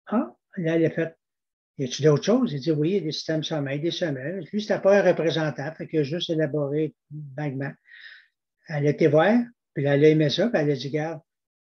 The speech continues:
je vais dans le sud prendre du soleil, parce que c'est ça qui m'aide, ma fibromyalgie, l'hiver. »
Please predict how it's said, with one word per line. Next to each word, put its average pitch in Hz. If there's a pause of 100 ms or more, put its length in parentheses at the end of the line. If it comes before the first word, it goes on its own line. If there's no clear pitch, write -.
(120)
je 135
vais 185
dans 190
le 170
sud 208
prendre 170
du 147
soleil, 170
parce 185
que 160
c'est 185
ça -
qui -
m'aide, 170
ma 147
fibromyalgie, 143 (380)
l'hiver. » 147